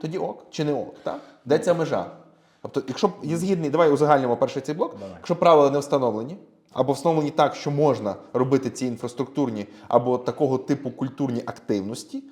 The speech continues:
Speaker 1: тоді влада центральна, там, яка потім намагається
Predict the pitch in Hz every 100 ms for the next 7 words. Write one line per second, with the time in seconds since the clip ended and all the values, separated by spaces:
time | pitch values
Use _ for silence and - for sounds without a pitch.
0 | _ - _ 143 127 151 226 247 - _
1 | _ _ _ - 143 160 156 131 120 104
2 | 101 131 127 135 123 107 95 65 - -
3 | - - 131 113 104 - 127 95 101 95
4 | - - - 117 120 123 113 104 104 92